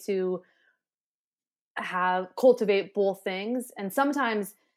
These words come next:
in the beginning, I was like, "Gosh, if I cho-, maybe, maybe if I just chose one path, it would be better because then I could a hundred percent focus on that one thing."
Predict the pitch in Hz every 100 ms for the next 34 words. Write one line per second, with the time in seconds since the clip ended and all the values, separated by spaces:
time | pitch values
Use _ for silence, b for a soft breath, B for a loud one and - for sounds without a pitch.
0 | _ _ _ 240 214 208 208 202 196 196
1 | 185 - 226 208 - 214 220 220 262 247
2 | 233 233 254 226 247 285 233 208 202 -
3 | 220 196 190 185 185 190 196 208 320 -
4 | _ 208 196 175 185 180 156 175 254 220
5 | 180 180 175 175 175 - _ - 190 190
6 | 180 175 170 165 180 170 180 175 170 160
7 | 160 170 165 160 156 208 262